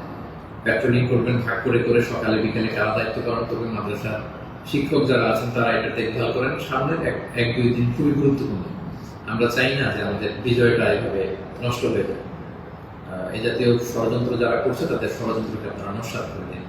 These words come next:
সংঘবদ্ধভাবে। So, এটা আমাদেরকে খেয়াল রাখতে হবে।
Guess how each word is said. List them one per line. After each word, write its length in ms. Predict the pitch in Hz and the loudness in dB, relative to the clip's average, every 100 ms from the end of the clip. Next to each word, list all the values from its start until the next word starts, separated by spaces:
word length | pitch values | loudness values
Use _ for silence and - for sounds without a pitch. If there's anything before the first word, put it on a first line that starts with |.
| - | -6
সংঘবদ্ধভাবে। 840 | 127 120 104 - - - - - - - - - - - - - - - - - - - | 0 2 2 0 -6 -6 -8 -10 -12 -12 -12 -10 -10 -12 -14 -14 -14 -14 -12 -12 -10 -4
So, 60 | |
এটা 220 | - 127 | 0 2
আমাদেরকে 420 | 131 123 - 117 - | 2 2 0 0 2
খেয়াল 180 | 120 107 | 2 2
রাখতে 200 | - - | -2 -2
হবে। 160 | - | -2